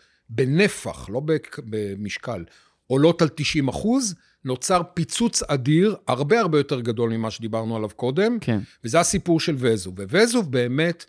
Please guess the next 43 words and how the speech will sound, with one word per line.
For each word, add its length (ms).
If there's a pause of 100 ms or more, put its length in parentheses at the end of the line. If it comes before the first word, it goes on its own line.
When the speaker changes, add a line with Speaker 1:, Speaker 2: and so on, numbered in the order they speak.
(440)
Speaker 1:
הוא 80
Speaker 2:
שהוא 220
Speaker 1:
סיפור 140
Speaker 2:
לא 120
חלק 260
מ-, 60 (560)
מ-, 340
Speaker 1:
הוא 140
לא 120
חלק 300
מהרינג-, 320
Speaker 2:
ש-, 60
Speaker 1:
Ring 220
of 80
Speaker 2:
שהוא 180
לא 120
Speaker 1:
Fire 40
זה 100
Speaker 2:
חלק 100
Speaker 1:
משהו 220
Speaker 2:
מטבעת 400
האש. 80
Speaker 1:
לא, 260
אבל 160
הוא 160
חלק 420
מהמיני 800
Ring 180
of 220
Fire 240
של 200
הים 340
התיכון. 560 (360)
באזורים, 840
אה, 460 (280)
שנקרא 460
לזה 200
בין 220
טור-, 440
אה, 220 (100)
טורקיה 460
לאיטליה, 760 (420)
ישנם 640